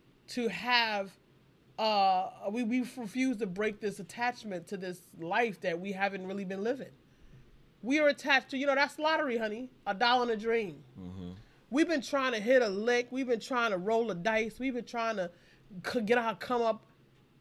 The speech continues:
Speaker 1: in every way but the way that matters. There are billions of dollars in resources in the African continent. If the African was out here doing it like other countries are doing it and,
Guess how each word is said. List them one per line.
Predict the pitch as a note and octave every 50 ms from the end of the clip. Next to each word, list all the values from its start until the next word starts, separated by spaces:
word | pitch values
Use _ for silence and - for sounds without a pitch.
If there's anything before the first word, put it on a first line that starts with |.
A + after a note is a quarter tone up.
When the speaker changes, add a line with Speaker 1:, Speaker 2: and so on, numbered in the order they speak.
| _
Speaker 1:
in | - A3+ A3 A3
every | B3+ C#4 C#4 C4 D#4 D4+
way | A#3+ C4+ C4 C4
but | A#3 G#3 A#3+ A#3
the | - G3+
way | G#3+ A#3 A#3+ A#3
that | A3 G#3 G3
matters. | G#3+ A3+ B3 C4 A3+ F3+ C3+ - - - - - _ _ _ _ _ _ _ _ _ _ _ _ -
There | E3+ G#3+ C4 D4 - -
are | B3 A#3+ A#3 A3+ A3+ - - _ _ _ - _ _ - F3 E3 E3 E3
billions | A#3+ C4+ C#4+ D4 C#4 C#4+ C4+ A3+ G#3
of | B3 G#3+ F#3
dollars | A#3 A3+ A#3 A#3+ A#3 A3 G3+ G#3
in | G#3 G3 G3
resources | G#3+ A3 G3+ G3+ F#3+ F#3 F3 F3 F3
in | F3 F#3 F#3+
the | F#3 F3 F3+
African | F3 F3+ E3+ - G3 F3 D3+ D3+
continent. | - F#3+ E3+ E3 D#3+ - C#3+ - - - - - _ _ - _ _ - _ _ _ _ _ - _ _ - - _ _ _ _ _ _ _ _ _ _ _ _ _ _ -
If | - A3 G#3
the | - A3 G#3+
African | - B3 C#4 C#4+ - - D#4+ - D#4 D4+ D4 D4 D4 D4+ D4 - _ _ _ _ _ _ _ _ _ _ _ _
was | F#3+ G3+ G#3+
out | A3+ A#3 A#3+ A#3
here | G#3 B3 A3
doing | G3 F3+ A#3 A#3 A#3
it | A3+
like | G#3+ G#3+ G3 A3
other | A3+ A#3 B3
countries | - - C4 B3 - B3+ A#3
are | A#3+ A3
doing | G3 G#3+ A3+ A3+ A#3
it | - F#3
and, | F3+ E3+ F3